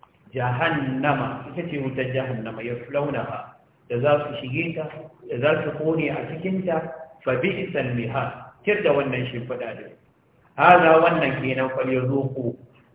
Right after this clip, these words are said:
hamimun wa ghassaq. Hamimun, ruwa mai tsananin zafi, wa ghassaq, da ruwa na mugunya na ƴan wuta, falyazuqu, su ɗanɗane shi, shine abin da za su ɗanɗana a cikin wannan wuta.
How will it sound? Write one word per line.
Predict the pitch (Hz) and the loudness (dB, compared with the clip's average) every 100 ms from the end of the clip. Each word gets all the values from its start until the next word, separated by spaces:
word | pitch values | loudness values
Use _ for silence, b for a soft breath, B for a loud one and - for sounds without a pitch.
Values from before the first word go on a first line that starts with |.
| _ - | _ -12
hamimun | 135 139 175 233 220 170 | -4 0 2 2 2 4
wa | 143 131 | 4 4
ghassaq. | 127 - 127 127 - - - - - | 2 2 -2 -2 -6 -12 -16 -18 -10
Hamimun, | 143 147 180 185 170 - - - | -4 0 2 2 0 -2 -6 -12
ruwa | - 151 175 170 156 | -8 2 6 6 6
mai | 139 120 120 | 0 -2 -2
tsananin | - 175 160 156 151 | 0 2 2 0 -2
zafi, | 147 147 131 139 131 - _ _ _ 120 | 2 2 2 -4 -8 -14 _ _ _ -2
wa | 135 139 | 0 2
ghassaq, | 139 135 - 180 165 139 - - - - - - | 2 2 2 6 6 4 0 -6 -12 -18 -10 -2
da | 143 | 2
ruwa | 170 180 175 - - - - - | 6 8 6 4 -4 -8 -14 -14
na | 139 165 160 156 170 | -4 2 4 2 2
mugunya | 180 180 190 180 139 | 2 2 2 2 2
na | 147 151 | 0 0
ƴan | 165 160 | 0 2
wuta, | 156 156 147 143 - - - | 2 2 2 0 -4 -8 2
falyazuqu, | 147 147 156 147 170 180 175 170 156 123 | 4 4 0 2 2 0 0 0 0 -4
su | 143 | -6
ɗanɗane | 139 127 131 135 151 | -6 -2 -2 0 -2
shi, | - - - _ | -6 -10 -16 _
shine | - 180 156 | -6 0 0
abin | 135 151 147 | 0 -2 -2
da | |
za | 135 135 | -2 -2
su | 131 | -4
ɗanɗana | 127 123 151 143 135 139 - - | -10 -8 -6 -4 -6 -10 -16 -12
a | 135 | -10
cikin | 127 139 139 | -8 -6 -4
wannan | 135 117 113 | -4 -4 -6
wuta. | 113 113 | -6 -6